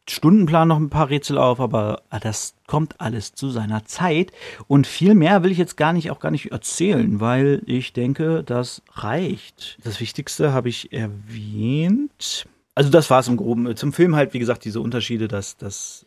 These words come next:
dieser Flug eben nicht so geil war für Harry, dass Malfoy nicht so aggressiv auf ihn hingegangen ist, sondern ihn so gestreichelt hat und beleidigt hat einfach.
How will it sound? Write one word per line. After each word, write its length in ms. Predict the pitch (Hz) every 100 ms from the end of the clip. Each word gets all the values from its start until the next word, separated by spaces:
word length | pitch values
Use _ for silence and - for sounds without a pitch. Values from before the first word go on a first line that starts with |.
| _
dieser 200 | 123 120
Flug 320 | - 135 180 160
eben 140 | 123
nicht 140 | 120
so 140 | - 120
geil 240 | 113 131
war 120 | 131
für 220 | 131 131 120
Harry, 400 | 120 117 117 113
dass 480 | 107 104 - - _ _
Malfoy 720 | 113 127 117 - 117 113 110
nicht 160 | 104
so 80 | 127
aggressiv 400 | 110 107 - 123
auf 120 | 123
ihn 120 | 107 110
hingegangen 420 | 139 139 131 127
ist, 80 | 120
sondern 420 | 107 104 104 -
ihn 160 | 127 107
so 100 | 104
gestreichelt 460 | 104 - 117 120
hat 140 | 113 107
und 200 | 104 95
beleidigt 380 | 101 120 123 -
hat 80 |
einfach. 300 | 156 110 120